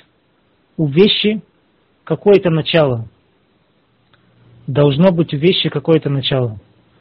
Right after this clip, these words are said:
И здесь вторая часть этого аята. «Ам гумуль халикун». Или они, а, э,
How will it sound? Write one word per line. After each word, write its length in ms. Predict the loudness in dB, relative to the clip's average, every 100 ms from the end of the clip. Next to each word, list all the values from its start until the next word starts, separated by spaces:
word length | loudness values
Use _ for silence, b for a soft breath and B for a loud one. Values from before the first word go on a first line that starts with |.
| _ -6
И 100 | 0
здесь 220 | 2 0 -6 -4
вторая 300 | 0 2 2
часть 280 | -2 -4
этого 240 | -4 -2 0
аята. 380 | 2 0 -4 -10 _ _ _ _ _
«Ам 160 | 2 4 6
гумуль 280 | 6 4 2
халикун». 580 | 0 0 -2 -4 -4 -8 _ -6
Или 220 | 0 0
они, 500 | 0 0 -2 -4 -8 _ _ _ _
а, 100 | -8
э, 220 | -2 -2